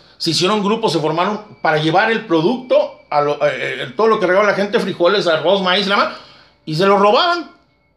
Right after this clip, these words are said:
Aparecieron gente que se lo robaban en grupos y políticos que se lo robaban.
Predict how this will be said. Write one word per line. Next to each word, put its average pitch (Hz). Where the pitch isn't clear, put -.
Aparecieron 170
gente 233
que 196
se 185
lo 180
robaban 214
en 190
grupos 214
y 147
políticos 214
que 190
se 175
lo 180
robaban. 196